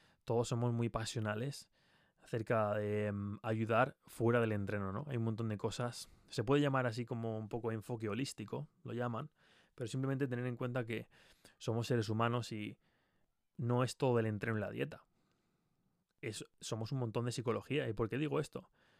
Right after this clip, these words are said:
Porque tú puedes tener el mejor entreno y la mejor dieta,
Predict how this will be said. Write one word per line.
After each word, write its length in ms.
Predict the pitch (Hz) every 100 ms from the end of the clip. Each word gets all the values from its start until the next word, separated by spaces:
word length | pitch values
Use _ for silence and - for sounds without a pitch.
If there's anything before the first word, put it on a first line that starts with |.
| _ _ _ _
Porque 340 | 127 113 117 107
tú 140 | 117
puedes 220 | 117 127
tener 160 | - 139
el 60 |
mejor 280 | 123 117 120
entreno 240 | 113 107 104
y 20 |
la 60 |
mejor 280 | 104 - 104
dieta, 360 | 107 156 -